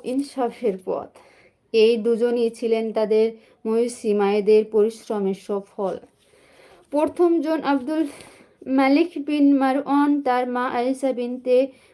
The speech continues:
মুগিরা বিন আবিল আস বিন হাইয়াসীয় ব্যক্তিত্বে, দৃঢ়তা, সংকল্পের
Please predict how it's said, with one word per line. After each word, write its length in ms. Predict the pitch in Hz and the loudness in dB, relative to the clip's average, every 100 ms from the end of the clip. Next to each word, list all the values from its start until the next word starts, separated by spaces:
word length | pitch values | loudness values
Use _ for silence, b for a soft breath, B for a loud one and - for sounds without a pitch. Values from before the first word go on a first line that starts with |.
| - | -6
মুগিরা 440 | 233 233 269 254 240 | -4 -2 0 0 -2
বিন 320 | 214 254 254 | -2 -4 -2
আবিল 420 | - 233 247 254 | -2 -2 -2 -2
আস 280 | - 233 233 233 | 0 0 0 -6
বিন 340 | 220 247 254 - _ _ - | -4 -4 -4 -10 _ _ -6
হাইয়াসীয় 720 | 247 247 233 240 247 247 240 | -2 2 2 2 -2 0 2
ব্যক্তিত্বে, 580 | 220 214 220 240 226 254 | 2 -2 -6 -12 -6 -4
দৃঢ়তা, 680 | 208 226 196 233 233 226 254 | 0 -2 0 -2 0 -2 -2
সংকল্পের 880 | - 220 220 220 226 240 240 240 | -8 -8 -6 -2 0 0 0 -2